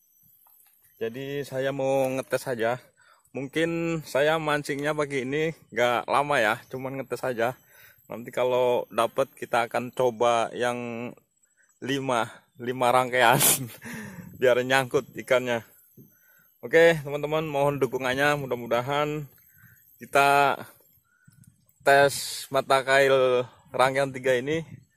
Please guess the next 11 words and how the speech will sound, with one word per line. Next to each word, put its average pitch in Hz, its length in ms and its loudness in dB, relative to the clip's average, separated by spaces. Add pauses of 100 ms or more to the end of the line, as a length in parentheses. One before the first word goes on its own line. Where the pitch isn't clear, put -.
(240)
langsung 131 320 -4
amis. 131 720 -2 (1400)
Kita 113 560 -6
pasang 113 400 -4
dulu 107 160 -4
ya. 113 240 -2 (800)
Nah. 73 240 -14 (3000)
Kita - 160 -18 (160)
pasang 113 400 -14
dulu. 107 480 -10 (2500)
Oke. 139 320 0